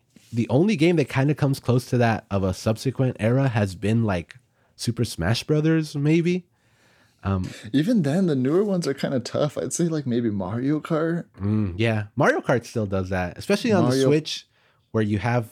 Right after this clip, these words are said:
Speaker 1: uh, where you can have the Joy-Cons and stuff like that. But then you have
Speaker 2: Yeah, like,
Speaker 1: a tiny
Speaker 2: Mario
Speaker 1: little
Speaker 2: Party,
Speaker 1: screen.
Speaker 2: some, some more with, like, the simplistic. I think that was the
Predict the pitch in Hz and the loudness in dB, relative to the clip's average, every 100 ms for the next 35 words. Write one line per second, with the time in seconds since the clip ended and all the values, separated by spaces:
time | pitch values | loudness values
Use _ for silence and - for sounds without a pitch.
0 | - 107 98 92 - 101 98 120 117 110 | -4 -2 0 -2 -4 -6 -2 -2 0 -2
1 | 95 95 107 - 123 123 120 120 120 - | -2 -2 -2 -2 -2 -2 -6 -6 -8 -6
2 | 120 120 110 - 104 104 110 107 113 123 | -6 -6 -8 -10 -8 -6 -4 -2 2 2
3 | 123 120 113 - 120 120 127 131 95 95 | 4 2 0 -2 0 2 4 2 0 -2
4 | 104 123 127 127 131 - 131 127 120 - | 0 0 0 -2 -4 -4 -2 -4 -6 -4
5 | - 127 123 123 120 107 104 104 98 - | -2 0 2 2 0 -2 -4 -4 -4 -4
6 | 107 107 110 - 98 87 - - 123 196 | -4 -4 -4 -2 -6 -6 -14 -8 -2 0
7 | 196 196 196 170 135 - | 0 0 0 2 0 -2